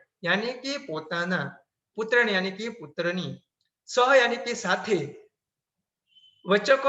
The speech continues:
યાની કે લુચ્ચા, શૃંગાલહમ શિયાળને દ્રષ્ટવા જોઈને વદતિ કહે છે, "પુત્ર ભવ-, ભવાનઃ એતેન સહ કુત્ર ગચ્છતિ?"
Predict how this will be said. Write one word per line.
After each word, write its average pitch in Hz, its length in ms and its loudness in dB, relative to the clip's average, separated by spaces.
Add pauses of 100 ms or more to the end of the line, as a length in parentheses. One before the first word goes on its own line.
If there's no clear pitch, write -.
યાની 226 180 2
કે 226 160 -2
લુચ્ચા, 185 440 0 (260)
શૃંગાલહમ 220 680 2 (140)
શિયાળને 185 720 2
દ્રષ્ટવા 190 640 0 (120)
જોઈને 175 500 -2 (100)
વદતિ 156 680 -4
કહે 190 320 0
છે, 160 380 -4 (1120)
"પુત્ર 220 380 2 (1040)
ભવ-, 160 580 0
ભવાનઃ 247 680 2
એતેન 185 380 -2
સહ 269 280 4
કુત્ર 269 400 0
ગચ્છતિ?" 147 680 -8